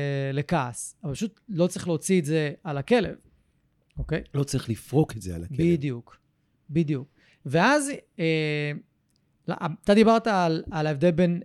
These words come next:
Speaker 1: אה, נו, בין להיות
Speaker 2: כעס לזעם.
Speaker 1: תקיף לבין להיות תוקף.
Speaker 2: מהמם.
Speaker 1: ובתחום שלנו יש... בלבול מטורף בין ה-, בין המילה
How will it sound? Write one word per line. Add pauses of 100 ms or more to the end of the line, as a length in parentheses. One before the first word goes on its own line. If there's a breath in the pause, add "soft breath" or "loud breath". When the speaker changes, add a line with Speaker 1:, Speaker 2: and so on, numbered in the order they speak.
Speaker 1:
אה, (840)
נו,
בין (140)
להיות
Speaker 2:
כעס
לזעם.
Speaker 1:
תקיף
לבין
להיות
תוקף. (140)
Speaker 2:
מהמם. (120)
Speaker 1:
ובתחום
שלנו (420)
יש... (420)
בלבול
מטורף
בין
ה-, (140)
בין
המילה